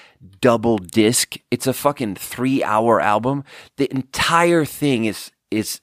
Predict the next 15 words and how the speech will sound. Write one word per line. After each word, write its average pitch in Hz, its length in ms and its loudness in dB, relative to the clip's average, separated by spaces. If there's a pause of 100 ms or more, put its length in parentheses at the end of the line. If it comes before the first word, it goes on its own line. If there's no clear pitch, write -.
heat, - 520 -8
bro. 87 240 -2 (180)
It's 117 160 -6
heat. - 440 -6 (380)
Like, 104 180 -2
that's 160 200 2
him, 110 420 -2
dude. 90 280 -6 (380)
That 131 160 0
album 143 340 0
is - 120 -8
him. - 380 -8 (1300)
It's - 220 -4
so 131 680 2
good. 98 420 -6